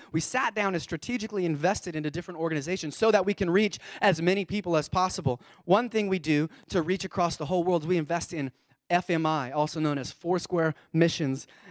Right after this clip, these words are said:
International, which is responsible for sending missionaries and planting churches in over one hundred and fifty nations. There's not very many left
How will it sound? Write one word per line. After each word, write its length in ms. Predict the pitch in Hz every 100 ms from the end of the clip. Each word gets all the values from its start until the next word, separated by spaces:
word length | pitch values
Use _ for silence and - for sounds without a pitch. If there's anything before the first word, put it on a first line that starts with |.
| 156
International, 680 | 160 160 151 156 - 143 120 - -
which 180 | 175 175
is 100 | 151
responsible 640 | 156 - 170 180 - 170
for 140 | 143 147
sending 380 | - 185 170
missionaries 480 | 160 165 185 185 190
and 100 | 156
planting 460 | - 165 165 156 143
churches 520 | - 165 - 196 190 - _ _ _
in 260 | 170 156 147 -
over 320 | 175 160 151
one 280 | 131 151 175
hundred 280 | 175 175 175
and 160 | 135
fifty 580 | - - 170 - 180 180 _ _ _ 135
nations. 640 | 147 160 202 110 - - _ _ _ _ -
There's 200 | 165 175
not 220 | 190 -
very 220 | 170 185
many 200 | 180 180
left 560 | 139 135 175 196 -